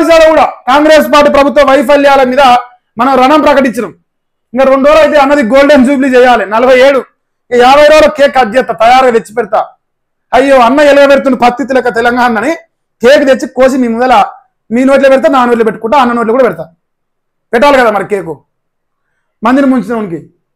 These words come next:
మరి సిల్వర్ జూబ్లీ చేద్దాం మనం కూడా పద్నాలుగో తారీఖు నుంచి. ఆ, అన్న అదృష్టం బాగుండి పద్నాలుగో తారీఖే మనకు కూడా యాభై రోజులు పూర్తి అవుతుంది. అన్న సంబరాలు మొదలవుతాయి, ఇక మన సత్తులు మొదలవుతాను. అన్న సంబరాలకు మన సత్తులకు రెండు సై అయినది పైన. అది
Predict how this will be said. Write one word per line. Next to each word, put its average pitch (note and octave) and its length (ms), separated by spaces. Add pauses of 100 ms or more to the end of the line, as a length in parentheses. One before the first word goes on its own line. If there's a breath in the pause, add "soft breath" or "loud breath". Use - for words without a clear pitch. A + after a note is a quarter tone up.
(480)
మరి B3 140
సిల్వర్ D4+ 280
జూబ్లీ C#4+ 260
చేద్దాం A#3 240
మనం B3 180
కూడా A#3 180
పద్నాలుగో A3+ 340
తారీఖు F#3 220
నుంచి. D3 220 (680)
ఆ, C4 40 (180)
అన్న D4 120
అదృష్టం D#4+ 420
బాగుండి D#4+ 200 (100)
పద్నాలుగో D#4+ 400
తారీఖే D#4+ 340
మనకు D4 240
కూడా D4 220 (500)
యాభై D4 280
రోజులు D#4 160 (100)
పూర్తి C#4+ 200
అవుతుంది. C4 360
అన్న C4+ 160
సంబరాలు C4+ 440
మొదలవుతాయి, C#4+ 400 (440)
ఇక D4+ 180
మన D4 100
సత్తులు C#4 300
మొదలవుతాను. G#3+ 520 (960)
అన్న D4 160
సంబరాలకు D#4+ 580 (100)
మన D#4 100
సత్తులకు C#4+ 600
రెండు C4+ 140
సై B3+ 200
అయినది A3 320
పైన. D#3 160 (1900)
అది G3 120